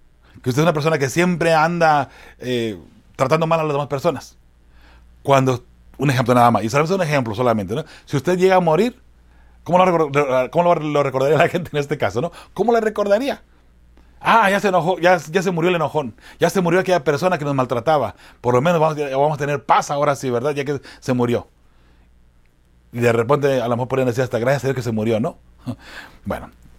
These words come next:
tal vez no tanto por así, ¿no? Pero sí, mi hermano, piense un poquito nada más y analicemos. ¿Cómo tratamos a las personas? Así nos van a recordar. Si usted trata bien a las personas, las personas les va a doler que usted, que usted pase al descanso.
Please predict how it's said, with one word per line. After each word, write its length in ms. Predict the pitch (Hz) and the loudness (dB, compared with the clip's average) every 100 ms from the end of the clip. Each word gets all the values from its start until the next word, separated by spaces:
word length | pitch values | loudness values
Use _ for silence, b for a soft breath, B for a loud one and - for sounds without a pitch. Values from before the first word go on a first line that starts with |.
| - | 0
tal 160 | 156 | 4
vez 120 | 156 151 | 4 4
no 100 | 147 | 4
tanto 200 | 143 135 | 2 4
por 120 | 123 | 2
así, 260 | 110 127 | 2 2
¿no? 140 | 120 147 | 2 2
Pero 160 | 117 | 0
sí, 220 | 110 196 226 | 0 2 2
mi 80 | |
hermano, 300 | 214 170 156 - B B B _ - | 2 2 0 -2 B B B _ -8
piense 280 | 160 240 247 | 0 2 2
un 80 | 247 | 0
poquito 320 | 247 240 226 | 0 2 2
nada 120 | 214 | 4
más 160 | 208 175 | 2 2
y 40 | |
analicemos. 640 | 151 139 135 214 131 - - _ B B B _ | 0 0 0 -2 -4 -14 -20 _ B B B _
¿Cómo 380 | 170 196 214 226 | 2 4 4 2
tratamos 500 | 226 202 165 165 190 | 2 0 0 -2 -2
a 60 | 196 | -2
las 160 | 175 | -2
personas? 520 | 220 196 170 170 226 - | -2 -2 0 0 -2 -6
Así 240 | 120 165 | -8 -4
nos 100 | 170 | -2
van 140 | 147 143 | 0 0
a 20 | |
recordar. 440 | 123 147 208 226 - _ B B B | -2 -2 -2 -4 -8 _ B B B
Si 140 | 147 | -4
usted 180 | 139 208 | 0 2
trata 260 | 233 233 | 2 2
bien 120 | 214 220 | 0 0
a 40 | |
las 120 | 202 | -2
personas, 580 | 160 147 247 202 190 - - b _ - - | -2 0 0 0 -2 -10 -20 b _ -20 -6
las 160 | 156 | -4
personas 300 | 156 170 208 | -4 -2 -2
les 180 | 190 160 | 0 0
va 260 | 160 190 208 | 2 0 0
a 120 | 185 | 0
doler 420 | 170 151 202 277 | 0 0 0 -2
que 100 | 190 | -4
usted, 280 | 156 151 143 123 117 | -8 -4 -4 -6 -8
que 80 | 127 | -8
usted 240 | 127 127 | -6 -6
pase 220 | 131 123 | -6 -6
al 80 | 117 | -4
descanso. 500 | 110 - 90 82 - | -6 -8 -12 -12 -20